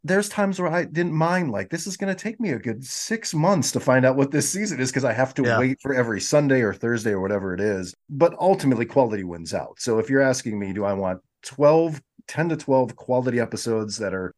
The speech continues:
Speaker 1: a half an hour to an hour where it's just fantastic, or do I want twenty-six where there are throwaway episodes, like, every fourth or fifth one? I would rather go towards the quality myself, but it's just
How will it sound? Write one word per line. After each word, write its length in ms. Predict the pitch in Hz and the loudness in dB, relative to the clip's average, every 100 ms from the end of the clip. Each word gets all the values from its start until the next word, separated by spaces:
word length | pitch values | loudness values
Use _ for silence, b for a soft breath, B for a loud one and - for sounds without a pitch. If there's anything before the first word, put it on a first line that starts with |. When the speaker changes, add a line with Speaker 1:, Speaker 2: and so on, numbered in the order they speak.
| - | -6
Speaker 1:
a 80 | |
half 240 | 110 131 131 | 0 2 4
an 40 | |
hour 280 | 127 120 117 | 2 2 -2
to 160 | - 104 | -2 -2
an 80 | |
hour 340 | 104 113 117 107 | 0 0 0 0
where 220 | 110 104 | -4 -2
it's 140 | 95 - | -2 -6
just 220 | 101 - | -8 -8
fantastic, 680 | 95 80 80 135 135 135 90 | -8 -10 -4 -2 0 0 -2
or 140 | 104 | -2
do 200 | 98 107 | -2 0
I 80 | 104 | 0
want 440 | 92 90 87 82 - b b b - | -2 -4 -6 -8 -16 b b b -14
twenty-six 760 | - 135 127 110 - 113 110 - | 2 2 4 0 4 2 2 -2
where 240 | 104 95 | -2 0
there 180 | 104 92 | 0 0
are 120 | 87 | -2
throwaway 640 | - - 110 117 110 101 95 | -4 -4 4 6 8 6 4
episodes, 760 | 92 101 - 95 90 87 85 | 2 0 0 0 0 -4 -6
like, 240 | 90 82 - | -4 -6 -4
every 340 | 127 98 104 | -4 0 -2
fourth 380 | 92 - 107 98 | -4 0 0 2
or 60 | 98 | 0
fifth 240 | - 92 | 0 -2
one? 300 | 92 104 120 120 | 2 4 2 2
I 140 | 139 | 2
would 160 | 139 110 | 4 4
rather 260 | 104 104 | 4 2
go 160 | 98 92 | -2 -4
towards 260 | 107 92 | -4 -6
the 80 | - | -6
quality 380 | - 95 90 90 | -4 0 0 -2
myself, 440 | 82 76 104 101 | -4 -4 -2 -2
but 120 | - 113 | 0 -4
it's 100 | 113 | -2
just 180 | 139 | -6